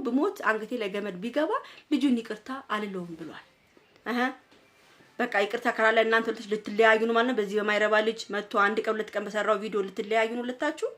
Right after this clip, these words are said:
እኔ እኮ አስተሳሰብ፣ እኔ በጣም ነው የሚገርመኝ። እ፣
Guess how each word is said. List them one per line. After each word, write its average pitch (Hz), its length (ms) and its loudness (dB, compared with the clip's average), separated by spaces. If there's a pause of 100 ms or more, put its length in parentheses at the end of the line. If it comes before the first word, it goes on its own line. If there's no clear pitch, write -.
(880)
እኔ 262 140 2
እኮ 302 200 0
አስተሳሰብ፣ 262 540 0
እኔ 240 140 2
በጣም 254 260 0
ነው 226 120 0
የሚገርመኝ። 190 460 -4 (320)
እ፣ 202 120 -2